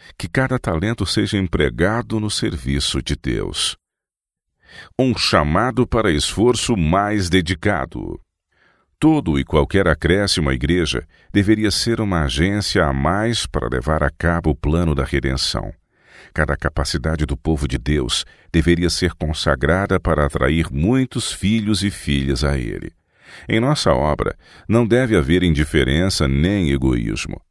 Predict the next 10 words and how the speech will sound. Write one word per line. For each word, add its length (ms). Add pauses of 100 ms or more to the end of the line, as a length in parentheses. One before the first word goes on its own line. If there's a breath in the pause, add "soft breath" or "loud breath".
(400 soft breath)
Qualquer 480
desvio 540
do 160
altruísmo, 680 (340 soft breath)
qualquer 440
afrouxamento 1040
de 140
um 80
esforço 560
diligente, 880